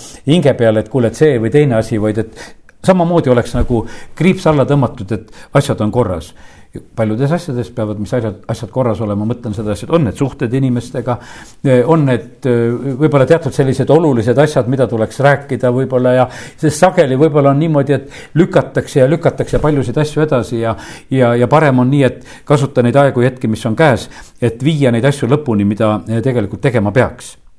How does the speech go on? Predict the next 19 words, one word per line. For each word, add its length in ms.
Täna 220
mõtlesin 480
neid 160
tööde 280
tegijaid 420
ja 80
lõpetajaid 680
ja 60
siis 200
on 100
niimoodi, 380
et, 180
et, 400
äh, 100
jutustame 440
natuke 320
Neemiast 440
ka. 180
Neemia 360